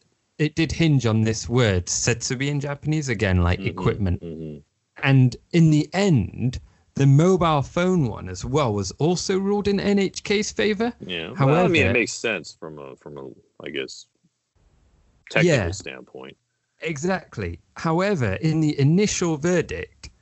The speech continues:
Speaker 1: they said, uh, the court, I can't remember where it was, it must have been somewhere in Japan, but, you know, whatever court it was, ruled that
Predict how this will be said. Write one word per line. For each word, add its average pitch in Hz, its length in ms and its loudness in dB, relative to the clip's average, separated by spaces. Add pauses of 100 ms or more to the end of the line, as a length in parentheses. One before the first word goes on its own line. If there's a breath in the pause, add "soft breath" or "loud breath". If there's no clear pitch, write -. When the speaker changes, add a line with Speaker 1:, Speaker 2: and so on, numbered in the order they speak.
(360)
Speaker 1:
they 110 320 2
said, 110 460 0 (1400)
uh, 120 300 2
the 120 120 -6
court, 117 380 0
I 117 60 -4
can't 139 300 -2
remember 127 240 2
where 117 240 4
it 104 80 -4
was, 104 220 0
it 107 100 -4
must 127 180 0
have 113 140 -4
been 107 120 2
somewhere 104 380 2
in 95 120 2
Japan, 90 460 0 (960 soft breath)
but, 110 240 0
you 139 120 -2
know, 117 120 4
whatever 110 520 0 (220)
court 120 320 0
it - 140 -10
was, - 380 -10
ruled 107 540 0
that 98 240 0